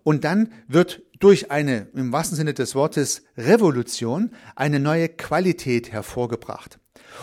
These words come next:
Und diese neue Qualität beginnt dann wieder mit darauf basierenden Quantitäten sich weiterzuentwickeln, so bis es wieder eine Revolution gibt. Ja, so haben Marx und Engels versucht, die gesellschaftlichen Entwicklungen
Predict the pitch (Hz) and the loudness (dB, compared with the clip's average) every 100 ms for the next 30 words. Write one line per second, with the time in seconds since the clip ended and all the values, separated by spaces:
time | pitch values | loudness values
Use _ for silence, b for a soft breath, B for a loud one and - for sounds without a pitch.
0 | B 143 180 165 165 170 170 160 175 175 | B 0 2 2 4 2 0 -2 -2 -2
1 | 180 185 151 185 190 160 147 190 202 196 | -4 -2 -4 -2 -2 -2 -2 -4 -2 -4
2 | B B 160 165 117 - 147 151 147 139 | B B 0 0 -6 -6 -2 0 0 0
3 | 131 123 175 151 131 120 - 147 151 147 | -2 -2 -2 -2 -4 -6 -6 -6 -6 -6
4 | - 139 127 120 - 135 170 170 160 160 | -6 -8 -6 -12 -4 -4 -2 -4 -4 -4
5 | 160 165 160 151 B B - 139 127 123 | -4 -2 -2 -4 B B -6 -2 -2 -4
6 | - 143 135 123 123 120 113 - 135 143 | -4 -2 -2 -2 -2 -4 -4 -4 -2 0
7 | 127 123 - 131 120 120 110 - - _ | -2 -2 -4 -2 -2 -4 -10 -12 -18 _
8 | _ b b b 123 131 196 185 233 202 | _ b b b -2 4 4 4 2 0
9 | B B 147 208 - 151 165 196 - 160 | B B -2 0 0 -2 0 0 0 -4
10 | - 190 - 156 139 - 170 - - 165 | -2 -2 -2 -4 -2 0 0 0 -4 -8
11 | - 117 143 165 165 151 147 143 | -4 -4 -2 -4 -4 -4 -4 -4